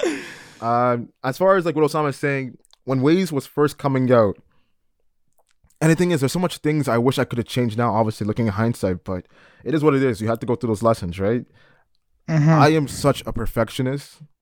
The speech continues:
Speaker 1: Not as much anymore. It has a lot to do with Osama. But before, I was such a perfectionist. I am pretty much by nature. We're both perfectionists, but for me, it's like,
Speaker 2: You, you,
Speaker 1: I rather,
Speaker 2: by
Speaker 1: by
Speaker 2: nature,
Speaker 1: nature, I
Speaker 2: you
Speaker 1: rather
Speaker 2: are,
Speaker 1: work on
Speaker 2: yes.
Speaker 1: something twenty,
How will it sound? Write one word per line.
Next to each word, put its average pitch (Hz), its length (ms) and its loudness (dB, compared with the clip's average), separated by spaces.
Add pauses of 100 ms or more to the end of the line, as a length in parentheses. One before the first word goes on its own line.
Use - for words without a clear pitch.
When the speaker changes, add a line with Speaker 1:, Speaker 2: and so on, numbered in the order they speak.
Speaker 1:
Not 185 140 4
as 160 100 2
much 165 200 -2
anymore. 131 480 -4 (280)
It - 40 -6
has 127 120 2
a 127 40 0
lot 123 140 6
to 120 60 -4
do 120 60 -2
with 110 80 -2
Osama. 104 480 -4 (420)
But 110 220 2
before, 139 420 -2
I 123 60 4
was 117 140 0
such - 220 0
a 113 60 0
perfectionist. 104 800 -4 (220)
I 170 120 4
am 185 220 4
pretty 147 200 -4
much 135 240 -8
by 110 180 -10
nature. 107 220 -10
We're 156 120 0
both 180 220 4
perfectionists, 127 580 0
but 113 200 -2
for 135 100 -4
me, 151 140 -2
it's 143 160 -4
like, 123 280 2 (520)
Speaker 2:
You, 190 160 4
you, 233 140 2
Speaker 1:
I 254 100 4
rather, 160 340 4 (340)
Speaker 2:
by 214 140 4
Speaker 1:
by - 60 6
Speaker 2:
nature, 147 120 4
Speaker 1:
nature, 156 180 0
I 165 80 2
Speaker 2:
you 165 60 4
Speaker 1:
rather 160 180 4
Speaker 2:
are, 156 40 2
Speaker 1:
work 147 180 2
on 156 100 2
Speaker 2:
yes. 143 80 -6
Speaker 1:
something 147 380 -2 (120)
twenty, 143 640 0